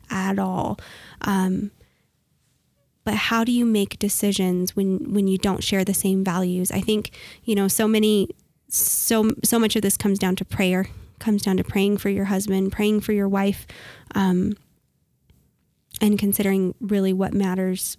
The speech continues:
what matters most. Um, now, if this is regarding an issue of sin, something that you know is against God's will,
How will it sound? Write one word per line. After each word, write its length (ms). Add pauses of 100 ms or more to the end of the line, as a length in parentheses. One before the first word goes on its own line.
what 140
matters 400
most. 640
Um, 260 (440)
now, 300
if 120
this 180
is 120
regarding 400
an 60
issue 220
of 120
sin, 420
something 440
that 140
you 140
know 260
is 140
against 380
God's 560
will, 360